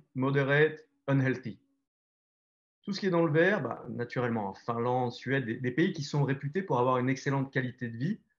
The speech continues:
Euh, voilà. Ensuite, tu descends un petit peu. Bah, regarde, Marseille, là, t'es dans modéré chaud. Et, euh, et,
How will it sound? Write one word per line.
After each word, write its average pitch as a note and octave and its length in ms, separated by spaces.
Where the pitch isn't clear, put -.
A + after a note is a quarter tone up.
Euh, - 1160
voilà. G#2+ 300
Ensuite, C#3+ 420
tu - 140
descends A2+ 380
un A2 40
petit - 220
peu. C3+ 260
Bah, A2+ 120
regarde, G#2+ 280
Marseille, A#2 440
là, G#2+ 200
t'es A2 120
dans G#2 520
modéré A#2 520
chaud. C#3+ 540
Et, A#2+ 240
euh, A2 400
et, G#2 420